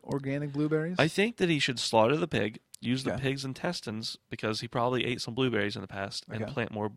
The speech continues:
Speaker 2: blueberry bushes. Uh, organic blueberries, which would obviously come from organic pig intestines.
Speaker 1: 'Cause the pigs clearly T P'd, uh, his barn with toilet paper.
Speaker 2: I didn't know that that was even a possibility to get
Speaker 1: I
Speaker 2: your
Speaker 1: didn't
Speaker 2: barn
Speaker 1: either.
Speaker 2: T P'd in Farmville.
Speaker 1: Well, you know,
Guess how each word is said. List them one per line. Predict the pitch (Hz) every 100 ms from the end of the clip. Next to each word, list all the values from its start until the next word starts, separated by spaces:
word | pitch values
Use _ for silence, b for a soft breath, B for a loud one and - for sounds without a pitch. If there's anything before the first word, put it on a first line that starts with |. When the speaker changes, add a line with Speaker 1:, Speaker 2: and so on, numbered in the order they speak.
| -
Speaker 2:
blueberry | - 120 113 107
bushes. | - - - - b b b b b b
Uh, | 120 -
organic | 135 135 113
blueberries, | - 98 69 - -
which | 110
would | 104
obviously | 104 104 - - -
come | 98
from | 98 92 98 - _ _ _ _ - _ _ _ -
organic | 107 - - -
pig | - 107
intestines. | - - 127
Speaker 1:
'Cause | 117 113
the | 113
pigs | - 139 123
clearly | - 139 127 120 107
T | 117 113
P'd, | 110 104 98 -
uh, | 98 95 92 90 - - _ -
his | 95 113
barn | 107 101 95
with | 98
toilet | 110 92
paper. | 95 98
Speaker 2:
I | 127
didn't | 127 165 175 202
know | 202 190
that | 151
that | 165
was | 151 147
even | 139
a |
possibility | - 131 - 113 107 110
to |
get | -
Speaker 1:
I | -
Speaker 2:
your | 165
Speaker 1:
didn't | 170
Speaker 2:
barn | 110 165
Speaker 1:
either. | - - 196 - _ -
Speaker 2:
T | 110
P'd | - 107 -
in | 101
Farmville. | 101 117 117 123 127
Speaker 1:
Well, | 117
you | 123
know, | 113 104 104